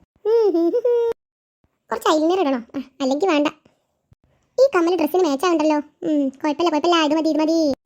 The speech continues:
ഇനി അവൾ ഏതാണ് ഒട്ട് വരിക? ജിങ്കലാല, ജിങ്കലാല.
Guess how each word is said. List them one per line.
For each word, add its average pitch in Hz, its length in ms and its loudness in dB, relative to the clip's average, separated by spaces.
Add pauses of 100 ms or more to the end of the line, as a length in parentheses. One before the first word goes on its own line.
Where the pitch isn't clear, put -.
ഇനി 330 180 4
അവൾ 320 220 4
ഏതാണ് 403 200 0
ഒട്ട് 339 160 0
വരിക? 269 160 2 (480)
ജിങ്കലാല, 453 600 0 (360)
ജിങ്കലാല. 392 600 2